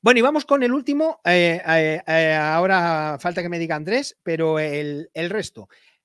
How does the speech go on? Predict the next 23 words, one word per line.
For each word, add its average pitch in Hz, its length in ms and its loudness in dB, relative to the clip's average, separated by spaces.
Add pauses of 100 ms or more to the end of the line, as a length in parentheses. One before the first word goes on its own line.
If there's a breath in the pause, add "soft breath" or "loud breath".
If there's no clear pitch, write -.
Tenemos 185 640 -6
Aniquiladoras, 202 1040 -2
El 160 160 -4
Barrio. 113 400 -4 (300)
Yo 214 420 -4
lo 143 120 -12
siento, 196 520 -8
pero 143 380 -8
aquí 196 240 -8
hablo 151 220 -4
con 135 120 -12
el 123 100 -14
corazón, 120 460 -12
no 120 80 -18
hablo 107 220 -18
con 107 120 -20
la 107 80 -18
cabeza, 208 460 -8 (160)
con 123 140 -14
lo 113 120 -16
cual, 202 400 0 (200)
em, 98 1000 -20 (600)
Aniquiladoras. 95 720 -20